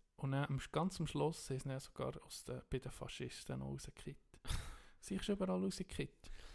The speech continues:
Speaker 2: Das Meme
Speaker 1: In der Schweiz ist er das erste Mal verhaftet worden.
Speaker 2: Ja, wegen?
Speaker 1: Ja. Äh,
Speaker 2: Entblößung.
Speaker 1: Entblößung. <laughs> Öffentliche
Speaker 2: Ja.
Speaker 1: Unsittlichkeiten.
Speaker 2: Öffentliche Unsittlichkeiten.
Speaker 1: <laughs> Nee, das weiss ich jetzt grad nicht.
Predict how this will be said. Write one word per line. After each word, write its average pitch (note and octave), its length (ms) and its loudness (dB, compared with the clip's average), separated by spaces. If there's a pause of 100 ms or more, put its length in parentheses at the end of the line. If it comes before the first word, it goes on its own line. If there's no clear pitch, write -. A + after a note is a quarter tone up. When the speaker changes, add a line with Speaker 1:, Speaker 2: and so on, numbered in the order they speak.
(200)
Speaker 2:
Das - 160 4
Meme C3 280 10
Speaker 1:
In F3+ 140 10
der E3 60 12
Schweiz A3 300 8
ist E3 120 8
er D3+ 60 4
das - 100 6
erste F#3 240 10
Mal F3+ 100 10
verhaftet E3 580 4
worden. - 280 -4 (240)
Speaker 2:
Ja, G#2+ 180 4 (340)
wegen? G#2 220 6
Speaker 1:
Ja. C#3+ 140 4 (920)
Äh, C3+ 300 0 (240)
Speaker 2:
Entblößung. G2+ 680 0
Speaker 1:
Entblößung. C#3+ 760 6 (1160)
<laughs> - 120 -6 (1080)
Öffentliche D#3+ 680 10
Speaker 2:
Ja. D3 80 8
Speaker 1:
Unsittlichkeiten. D3+ 1000 12
Speaker 2:
Öffentliche - 320 6
Unsittlichkeiten. - 880 0
Speaker 1:
<laughs> - 40 -8
Nee, F3 140 10
das - 160 0
weiss D#3 220 6
ich D3 160 4
jetzt - 120 0
grad C#3+ 200 6
nicht. C3 240 4